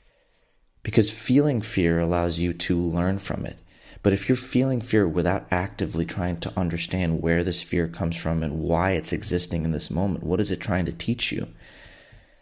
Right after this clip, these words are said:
And when you start to flip the script and take this fear as a focusing agent to then help you do your best, it becomes a powerful tool in your toolbox. It becomes the warning sign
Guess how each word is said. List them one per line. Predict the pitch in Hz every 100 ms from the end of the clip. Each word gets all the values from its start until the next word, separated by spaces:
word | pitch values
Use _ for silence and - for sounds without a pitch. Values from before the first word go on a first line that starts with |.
| _ _ _ -
And | 98
when |
you | 104
start | 101 120 120
to | 107
flip | - 110 110
the |
script | 87 - 113 113 -
and | 82 82
take | - 120 -
this | 85 -
fear | - - 131 104
as | 82
a | 73
focusing | - 135 151 131 78
agent | 65 64 67 65 -
to | -
then | 87 90
help | 95 92 -
you | 87
do | 87
your | 85 85
best, | - 117 98 - - - -
it | 95 85
becomes | - 107 85 82
a |
powerful | - - 85 82 -
tool | - - 113 87
in | -
your | 65
toolbox. | - 107 - - - - - - - -
It | 101
becomes | - 139 139 110
the |
warning | 85 90 104 87
sign | 82 - -